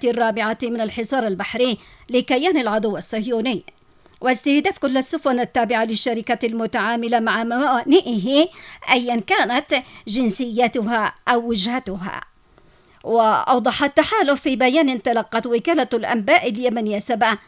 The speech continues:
نسخة منه: "هذا القرار الجريء يجسد الموقف اليمني الثابت والمشرف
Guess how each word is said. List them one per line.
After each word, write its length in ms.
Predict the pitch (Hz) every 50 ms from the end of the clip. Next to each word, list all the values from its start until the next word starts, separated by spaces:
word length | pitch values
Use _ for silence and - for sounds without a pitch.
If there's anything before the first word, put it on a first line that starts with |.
| - - - -
نسخة 420 | 214 240 254 - - - 247 240 -
منه: 540 | 240 233 247 233 208 208 180 196 - 131 - _ _ _ _ _ _ _ _ _ _ _ _ _ _ _ _ _ _ _ _ _ -
"هذا 260 | - 294 277 262 294
القرار 680 | 285 269 - 285 294 370 440 415 349 311 302 294 - -
الجريء 580 | 277 240 240 247 285 302 311 330 349 - 262 240
يجسد 540 | 233 202 277 302 - - - 277 277 -
الموقف 540 | 262 226 220 214 202 190 196 - 233 220 -
اليمني 560 | 240 220 220 233 240 240 240 247 254 262 269
الثابت 520 | 269 269 - 415 381 240 196 233 277 - 277
والمشرف 680 | 233 220 226 220 220 - 262 196 165 185 233 - -